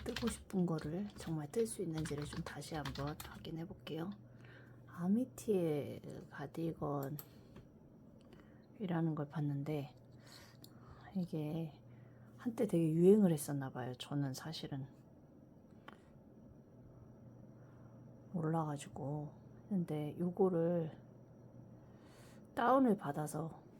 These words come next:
요걸 한번 떠볼까. 어, 이렇게 아름다운 걸 제가 할 수 있을까요?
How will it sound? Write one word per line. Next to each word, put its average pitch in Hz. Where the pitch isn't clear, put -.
요걸 208
한번 170
떠볼까. 175
어, 202
이렇게 202
아름다운 202
걸 175
제가 156
할 180
수 -
있을까요? 143